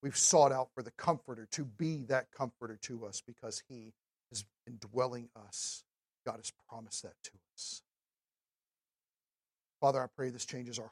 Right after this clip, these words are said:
hearts and minds, and we walk out of here a better equipped people to live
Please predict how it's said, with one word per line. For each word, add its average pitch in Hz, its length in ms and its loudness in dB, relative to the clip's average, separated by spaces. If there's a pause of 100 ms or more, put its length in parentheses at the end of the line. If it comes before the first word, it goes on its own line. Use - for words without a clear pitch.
hearts 131 420 -2 (320)
and 127 180 -10
minds, 120 460 -6 (220)
and 135 160 -6
we 127 140 -4
walk 123 380 -2
out 123 160 -2
of 123 140 -4
here 117 320 -6
a 131 40 -6
better 127 540 2 (220)
equipped - 600 -4 (380)
people 113 400 -14 (1400)
to 139 80 -6
live 123 400 -2